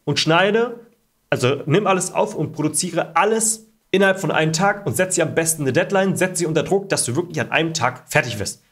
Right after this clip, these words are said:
Produzier vor. Schritt Nummer fünf also, radikal umsetzen. Schritt Nummer sechs, posten und das jeden verdammten Tag. Die Uhrzeit ist egal.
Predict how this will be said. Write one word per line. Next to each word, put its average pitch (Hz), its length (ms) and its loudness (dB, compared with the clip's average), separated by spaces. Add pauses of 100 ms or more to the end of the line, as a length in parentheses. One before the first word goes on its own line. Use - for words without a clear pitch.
(340)
Produzier 165 380 2
vor. 110 440 -2 (760)
Schritt 170 260 -2
Nummer 151 160 4
fünf 190 240 -2
also, 175 540 0 (240)
radikal 143 840 0
umsetzen. 104 500 -4
Schritt 262 300 0
Nummer 202 200 2
sechs, - 440 -2 (140)
posten 254 480 0
und - 180 -6
das 156 240 -2 (100)
jeden 175 320 -4
verdammten 110 560 -10
Tag. 87 280 -10 (400)
Die 277 120 -8
Uhrzeit 220 500 0 (100)
ist - 320 0 (220)
egal. 139 520 0